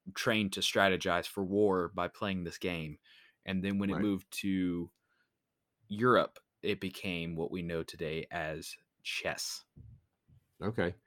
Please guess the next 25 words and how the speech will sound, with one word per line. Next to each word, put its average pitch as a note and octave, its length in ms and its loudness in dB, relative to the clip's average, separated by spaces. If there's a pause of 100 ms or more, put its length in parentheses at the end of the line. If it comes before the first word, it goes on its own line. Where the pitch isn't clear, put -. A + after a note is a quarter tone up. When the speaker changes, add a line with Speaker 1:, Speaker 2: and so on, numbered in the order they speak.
(340)
Speaker 2:
And B2 100 -4
see, D#3+ 100 12
when D3 140 12
I D#3+ 60 12
think E3 200 6
about A2 440 8 (1500)
old A2+ 340 10
games, F#2 640 4 (480)
as F#2 140 -4
far G2 280 4
as - 220 -2 (260)
my G2 460 4
history, D#2 800 -2 (840)
you F2+ 80 -6
know, F2+ 120 -4
I F2+ 100 2
remember G2+ 420 4
playing, F#2 680 0 (400)
I F2+ 60 -6
guess, F#2 220 -2
as E2 160 -4
a E2+ 80 -4
young, G2+ 360 4
young E2+ 240 0
kid, D#2 580 -2